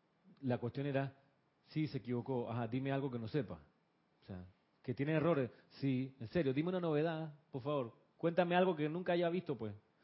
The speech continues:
Pues partimos de la base que estamos aquí debido a la imperfección. Ajá, entonces, que cerremos esa oración, continúame con otra oración, algo que me sorprenda, que se equivocó, que tiene sus marrumancias. Y, a-,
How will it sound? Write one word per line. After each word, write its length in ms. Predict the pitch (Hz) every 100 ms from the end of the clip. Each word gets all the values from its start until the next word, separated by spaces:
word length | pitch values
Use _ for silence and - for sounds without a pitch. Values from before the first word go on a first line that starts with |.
| _ _ _ _
Pues 260 | 120 123 - - _
partimos 460 | - 127 - 190 190
de 40 |
la 80 | 175
base 220 | 175 180
que 60 | 156
estamos 260 | 160 170 156
aquí 180 | 202
debido 440 | 196 117 131 151 170
a 20 |
la 60 | 151
imperfección. 600 | 123 113 107 165 120 98 _ _ -
Ajá, 340 | 110 98 82 -
entonces, 400 | 104 120 - 80 95 _ - - -
que 280 | 156 139 143 113 - _ _ -
cerremos 420 | 131 123 151 170
esa 180 | 160 160
oración, 420 | 147 139 185 180
continúame 500 | 147 135 135 160 160
con 120 | 139
otra 140 | 147 165
oración, 420 | 139 120 165 160 - - -
algo 200 | 123 165
que 60 | 160
me 120 | 131
sorprenda, 680 | 120 98 202 196 127 95 82 _ _ _ _ _
que 120 | 139
se 100 | 151
equivocó, 640 | 139 156 165 208 208 185
que 260 | 160 156 156
tiene 220 | 180 180
sus 140 | 185
marrumancias. 600 | 165 143 147 170 151 113 - - - _ -
Y, 120 | 117
a-, 160 | 98